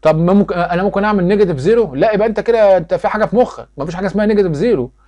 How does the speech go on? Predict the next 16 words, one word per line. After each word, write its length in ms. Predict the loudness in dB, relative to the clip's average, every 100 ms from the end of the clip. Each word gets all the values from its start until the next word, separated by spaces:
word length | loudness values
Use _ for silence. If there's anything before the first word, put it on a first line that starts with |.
| _ -4
الزيرو 220 | 2 6
لا 140 | 6 4
هو 40 |
نيجاتيف 380 | 2 0 2 4
ولا 140 | 4
بوزيتيف. 420 | 4 0 -4 -10 _ _ _ _ _ _ 0
وعوض 440 | 4 4 4 4
بقى، 260 | 2 2 _ -6
وقلنا 300 | 2 4 4
الديات 440 | 2 4 2 4
طلعت 360 | 2 4 2 0
نيجاتيف 400 | 0 0 0 -4
ثري، 400 | -4 -2 -2 -4 _ _ _
وكانت 260 | -4 -2 0
أصغر 280 | -2 0 0
واحدة. 360 | -2 -4 -18